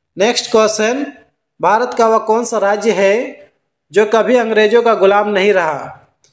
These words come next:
मध्य प्रदेश, राजस्थान, गोवा, उत्तर प्रदेश। आपका आंसर हो जाएगा ऑप्शन सी, गोवा। आंसर क्या हो जाएगा दोस्तों?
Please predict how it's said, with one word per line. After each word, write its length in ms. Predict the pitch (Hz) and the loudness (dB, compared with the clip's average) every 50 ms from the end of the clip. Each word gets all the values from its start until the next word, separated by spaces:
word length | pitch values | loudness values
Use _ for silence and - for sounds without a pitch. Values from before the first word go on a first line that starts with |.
| _ _ _ _ - | _ _ _ _ -6
मध्य 280 | 156 190 220 214 220 226 | -2 0 0 2 0 0
प्रदेश, 720 | 226 220 208 - 180 202 214 233 226 - - - - - _ _ | 0 0 0 0 0 -2 -2 -2 -4 -6 -10 -14 -18 -20 _ _
राजस्थान, 680 | - 175 190 196 190 - - - 180 190 202 220 233 226 | -2 0 0 0 0 -2 -6 -6 -4 -2 -2 -2 -2 0
गोवा, 600 | 185 185 180 185 190 202 220 254 277 - - - 180 | 2 4 4 4 4 2 0 -2 -4 -8 -12 -10 -10
उत्तर 280 | 156 156 - 196 185 | -6 -2 -2 0 0
प्रदेश। 400 | 175 165 151 143 160 156 156 151 - - - - _ _ _ _ _ _ _ _ _ _ _ _ _ _ _ _ _ _ _ _ _ _ _ _ _ _ _ _ _ _ _ _ _ _ _ _ _ _ _ _ _ _ _ _ _ - | 0 0 0 0 0 0 0 -2 -4 -6 -12 -20 _ _ _ _ _ _ _ _ _ _ _ _ _ _ _ _ _ _ _ _ _ _ _ _ _ _ _ _ _ _ _ _ _ _ _ _ _ _ _ _ _ _ _ _ _ -4
आपका 380 | 170 190 208 226 226 - 226 220 | 0 0 0 0 0 0 0 0
आंसर 300 | 214 214 202 - 226 226 | 0 0 0 0 0 2
हो 80 | 220 220 | 2 2
जाएगा 200 | 214 220 220 214 | 2 2 0 0
ऑप्शन 180 | 220 226 214 | 0 -2 -2
सी, 320 | 202 - 190 190 190 214 220 | -2 -2 -2 0 0 0 2
गोवा। 340 | - 175 175 180 180 170 151 127 107 107 98 - - - _ _ _ _ _ _ _ _ _ _ _ _ _ _ _ _ - | 2 4 4 4 4 2 0 -4 -6 -10 -16 -18 -20 -20 _ _ _ _ _ _ _ _ _ _ _ _ _ _ _ _ -4
आंसर 380 | 160 180 196 185 - 240 220 | -2 -2 -2 -2 -2 -4 -2
क्या 140 | 208 247 233 | 0 0 2
हो 60 | 226 | 2
जाएगा 180 | 233 240 233 233 | 2 2 0 0
दोस्तों? 360 | 220 226 220 - - 240 254 | 0 -2 -2 0 2 2 2